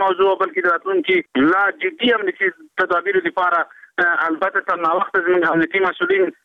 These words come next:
په شفاخانو باندې هم مصروف وو، د دغو مریضانو په انتقال کې هم مصروف وو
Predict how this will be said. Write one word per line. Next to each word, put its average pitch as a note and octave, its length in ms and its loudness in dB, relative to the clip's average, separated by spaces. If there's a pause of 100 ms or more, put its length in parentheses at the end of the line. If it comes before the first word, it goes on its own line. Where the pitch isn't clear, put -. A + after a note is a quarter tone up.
(100)
په F3+ 140 -2
شفاخانو E3 520 0
باندې F#3+ 240 0
هم F#3+ 140 -4
مصروف F3+ 320 -2
وو، F3+ 180 4
د E3+ 160 0
دغو E3 200 0
مریضانو E3 500 0
په E3+ 100 0
انتقال E3+ 320 -2
کې F#3 200 -2
هم F#3+ 140 -4
مصروف F#3 320 0
وو F#3 120 4